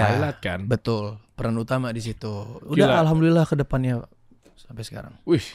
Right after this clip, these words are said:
Speaker 1: kita banyak belajar artinya tentang apa sih di sini hal-hal yang memang kita petik pelajarannya. Eh,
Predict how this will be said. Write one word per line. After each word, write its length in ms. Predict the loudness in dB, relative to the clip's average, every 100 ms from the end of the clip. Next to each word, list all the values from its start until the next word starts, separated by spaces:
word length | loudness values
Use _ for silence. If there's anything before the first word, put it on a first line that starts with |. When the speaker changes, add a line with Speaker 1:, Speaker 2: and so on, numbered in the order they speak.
| -12
Speaker 1:
kita 200 | -6 0
banyak 220 | 0 0
belajar 400 | 0 0 2 2
artinya 400 | 2 0 -2 -4
tentang 400 | -4 -2 -2 -4
apa 180 | -4 -4
sih 140 | -2 -4
di 80 |
sini 220 | -4 -4 -4
hal-hal 400 | -4 -4 -2 -2
yang 140 | -2
memang 460 | -2 -4 -4 -6 -10 _ _ _
kita 420 | -2 2 4 4
petik 400 | 2 2 0 -2 -14 -14 -8
pelajarannya. 680 | -2 0 2 0 0 -2 -6 _ _ -20 -14
Eh, 320 | -8 -6 -6